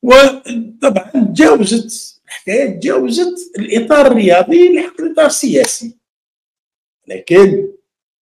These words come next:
اداره نادي اتحاد طن-، طنجه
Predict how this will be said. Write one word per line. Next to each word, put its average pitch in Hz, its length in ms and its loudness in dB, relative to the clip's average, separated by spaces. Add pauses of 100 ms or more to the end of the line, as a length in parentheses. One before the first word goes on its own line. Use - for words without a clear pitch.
(1040)
اداره 127 600 -2 (580)
نادي 107 400 -8
اتحاد - 500 -18 (840)
طن-، 101 800 -6 (300)
طنجه 160 560 -6